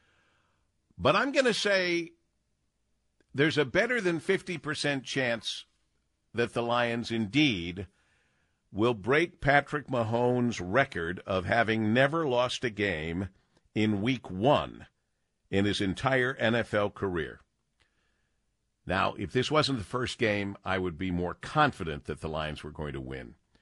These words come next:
It's that whole theory I have about the better teams taking the lower teams, the way they see them, for granted. But it's the first game, and that's not gonna happen.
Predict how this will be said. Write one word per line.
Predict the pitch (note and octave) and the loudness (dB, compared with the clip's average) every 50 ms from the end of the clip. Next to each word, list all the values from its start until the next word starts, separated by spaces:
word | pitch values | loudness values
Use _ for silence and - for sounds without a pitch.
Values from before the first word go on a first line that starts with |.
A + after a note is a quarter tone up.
| _ _ _ _ _ _ _ | _ _ _ _ _ _ _
It's | - - - - | -8 -8 -6 -4
that | - G2 F#2+ F#2 F2+ | 0 0 0 2 0
whole | G2+ G#2+ G#2 G2+ | 0 0 0 -2
theory | - - - B2 A#2 G#2+ G2 F2 | -4 -2 0 2 2 2 2 2
I | D#2+ D#2+ D#2+ | 0 -2 -2
have | E2+ F2 F2 D#2+ | -2 -2 -2 -2
about | D#2+ C#2+ D#2+ E2 E2 - - _ _ _ _ _ _ _ - | -2 -2 -2 -2 -4 -4 -8 _ _ _ _ _ _ _ -4
the | F#2 F2 | -4 0
better | D#2+ F#2 B2+ B2 B2 A#2+ | 2 2 4 4 4 2
teams | G2+ - - - A2 G2+ F#2+ F#2 F#2 F#2 F2+ F2+ - - - | 0 -2 -2 -2 0 0 0 0 0 -2 -2 -4 -6 -8 -8
taking | - G#2 G2+ F#2+ - - F2+ F2+ F2 F2 F2 D#2 | -4 -2 -2 -2 -4 -4 -4 -2 -2 -2 -2 -2
the | E2 F2 | -4 -2
lower | F#2 F#2 G2+ G#2 G2+ F#2+ F#2 F2+ | -2 0 2 2 2 2 2 0
teams, | - - - F2 E2 E2+ F#2 F2 - | -2 -4 -4 -4 -2 -2 -4 -4 -4
the | D2 C#2+ | -6 -4
way | D2 D2 | -4 -4
they | C2+ C2+ C2+ | -4 -6 -6
see | C2+ - G#2 A2 G#2 | -6 -4 -2 -2 -2
them, | D2+ D2 C#2 C#2 - _ | -4 -4 -6 -10 -12 _
for | _ - E2 | _ -10 -6
granted. | D2 F#2+ G#2 F#2 D#2 C#2 C2 - | -2 -2 0 0 -2 -4 -4 -4
But | G#2 G2+ | -2 -2
it's | A2 G#2+ - - | -2 -4 -4 -6
the | - A2+ | -8 -8
first | - - D3 C#3+ C#3 B2+ - - | -6 -2 -2 -2 -2 -2 -4 -6
game, | G2+ D2+ D2 D2 D2+ D#2+ D#2+ - _ _ _ _ _ _ - | -6 -6 -4 -6 -6 -8 -8 -10 _ _ _ _ _ _ -8
and | - D#2 | -2 2
that's | G2 A2+ - - | 2 2 2 4
not | B2+ B2 A2 G2+ | 2 2 2 2
gonna | G#2 G2+ F2+ | 0 0 2
happen. | F2+ F#2 F#2 - - - A#1+ - | 2 0 0 -2 -4 -8 -14 -14